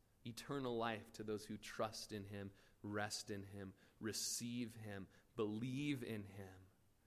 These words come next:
That's in stark contrast to Satan, who is a liar and the father of all lies. Don't believe the lies of Satan today. Right now, you kind of are in one of those situations like the cartoons, you know, where you got, like, an angel on this side and a devil on this side, and they're, like,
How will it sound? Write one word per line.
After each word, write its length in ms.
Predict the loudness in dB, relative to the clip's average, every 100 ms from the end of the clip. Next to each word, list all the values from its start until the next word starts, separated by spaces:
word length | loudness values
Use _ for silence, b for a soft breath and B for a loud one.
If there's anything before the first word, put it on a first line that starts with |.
| -20 -20 -6 4
That's 180 | 6 6
in 100 | 2
stark 340 | 8 8 8
contrast 640 | 6 8 8 8 6 6
to 80 | 0
Satan, 500 | 2 6 4 4 -2 0
who 120 | 2
is 160 | 2 2
a 100 | 2
liar 720 | 2 4 6 8 6 4 0 b b b
and 180 | 2 2
the 80 |
father 520 | 2 4 6 4 2 2
of 120 | 2
all 220 | 2 2
lies. 320 | 2 0 2
Don't 200 | 4 6
believe 240 | 6 4 4
the 80 |
lies 280 | 4 4 2
of 80 | -2
Satan 400 | 2 4 2 -2
today. 400 | 0 4 4 2 -4 b b
Right 200 | 8 8
now, 100 | 10
you 160 | 6 4
kind 220 | 4 4
of 80 | 6
are 80 | 4
in 60 |
one 100 | 4
of 60 | 4
those 180 | 2 2
situations 720 | -2 2 2 2 0 -2 0
like 140 | 0
the 60 | 0
cartoons, 560 | 4 4 4 2 2
you 80 | 2
know, 120 | 4
where 100 | 4
you 80 | 6
got, 100 | 4
like, 120 | 4
an 100 | 2
angel 340 | 2 2 2 4
on 160 | 4
this 160 | 2 2
side 260 | 4 4 4
and 100 | 2
a 60 |
devil 340 | 2 4 4 4
on 140 | 2
this 140 | 0
side, 260 | 4 4 6
and 100 | 2
they're, 80 | 0
like, 180 | -2